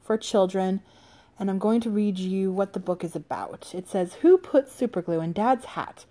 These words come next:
Was it really a ghost that made Mom tear out of the house? Matilda is a genius with idiot parents, and she's having a great time driving them crazy. But at school, things are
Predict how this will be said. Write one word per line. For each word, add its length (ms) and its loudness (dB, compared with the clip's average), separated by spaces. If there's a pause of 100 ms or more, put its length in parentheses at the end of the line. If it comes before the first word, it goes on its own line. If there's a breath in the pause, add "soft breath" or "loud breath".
(320 soft breath)
Was 160 0
it 80 4
really 320 4
a 60 4
ghost 580 2
that 100 6
made 280 4
Mom 320 4
tear 340 4
out 140 6
of 80 -2
the 160 -10
house? 420 -2 (480 soft breath)
Matilda 480 4
is 140 0
a 80 0
genius 640 2
with 240 -10
idiot 380 8
parents, 560 -4 (360 loud breath)
and 140 -2
she's 160 0
having 300 4
a 40 4
great 520 6
time 420 -2
driving 500 4
them 160 4
crazy. 540 0 (560 soft breath)
But 100 4
at 140 2
school, 380 2
things 320 -4
are 80 -10